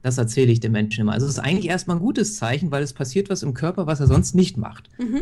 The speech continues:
Speaker 1: Sonst würde ich nämlich durch Training, äh, keine Mus-, keinen Muskelkater oder irgendwas kriegen, weil das war, kennt ja auch jeder, das kriege ich nur, wenn ich irgendwie in Anführungsstrichen übertreibe oder halt neue Übungen mache.
Speaker 2: Mhm.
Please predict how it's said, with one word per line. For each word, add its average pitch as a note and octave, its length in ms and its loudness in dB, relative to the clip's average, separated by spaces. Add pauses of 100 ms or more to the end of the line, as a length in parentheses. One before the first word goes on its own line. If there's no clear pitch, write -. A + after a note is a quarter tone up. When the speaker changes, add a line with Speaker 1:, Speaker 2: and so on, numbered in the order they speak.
Speaker 1:
Sonst B2+ 240 4
würde C#3+ 160 4
ich D#3 80 4
nämlich D#3+ 260 4
durch B2 160 2
Training, D#3 460 2
äh, B2+ 240 -2
keine C3 280 0
Mus-, C3+ 220 0
keinen B2+ 180 4
Muskelkater B2 580 2
oder A#2 100 4
irgendwas B2 360 0
kriegen, A#2+ 300 -4
weil D#2 160 -8 (300)
das - 200 -10
war, G2+ 120 0
kennt B2+ 260 -2
ja A#2+ 80 -2
auch A#2+ 180 2
jeder, B2+ 220 2
das A#2+ 180 0
kriege A#2+ 160 -2
ich A2+ 120 -2
nur, B2 160 6
wenn A#2 100 8
ich A2+ 160 4
irgendwie A#2 320 4
in A2+ 80 6
Anführungsstrichen A#2 640 4
übertreibe A2 580 2
oder D#3+ 220 2
halt F3 120 2
neue F3+ 200 4
Übungen G#2 300 4
mache. - 280 -10
Speaker 2:
Mhm. G#3+ 380 -6